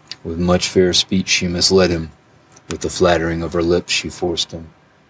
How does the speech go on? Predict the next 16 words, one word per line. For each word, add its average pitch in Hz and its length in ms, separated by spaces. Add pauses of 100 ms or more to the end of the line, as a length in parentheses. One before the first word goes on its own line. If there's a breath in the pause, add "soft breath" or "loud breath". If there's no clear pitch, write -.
(120)
He 90 120
went 101 180
after 98 440
her 95 60
as 90 140
a 90 60
little 90 260
child, 180 540 (420 soft breath)
as 78 160
an 85 80
ox 87 320
that 82 140
goes 90 260
to - 80
the 87 100
slaughter, 85 540